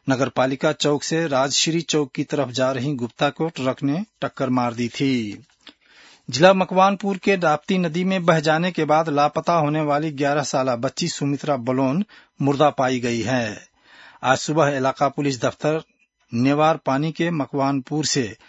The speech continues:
تعینات پولیس کی ایک ٹیم اور مقامیوں نے تلاشی کرنے کے دوران بہ جانے والی جگہ سے تقریباً پانچ کلومیٹر نیچے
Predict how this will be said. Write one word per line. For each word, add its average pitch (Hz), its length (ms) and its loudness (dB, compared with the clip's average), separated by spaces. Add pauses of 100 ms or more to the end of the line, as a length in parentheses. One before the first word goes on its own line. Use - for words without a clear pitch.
(340)
تعینات 139 500 0
پولیس 165 320 -2
کی 165 120 -4
ایک 127 280 -4
ٹیم 180 260 -2
اور 139 220 -2
مقامیوں 147 520 0
نے 165 160 -2
تلاشی 131 420 0
کرنے 135 340 -2
کے 139 120 -2
دوران 123 420 0 (400)
بہ 151 220 4
جانے 180 320 4
والی 180 240 4
جگہ 165 280 2
سے 170 180 -2
تقریباً 165 560 -2
پانچ 156 280 -2
کلومیٹر 143 500 0
نیچے 143 360 0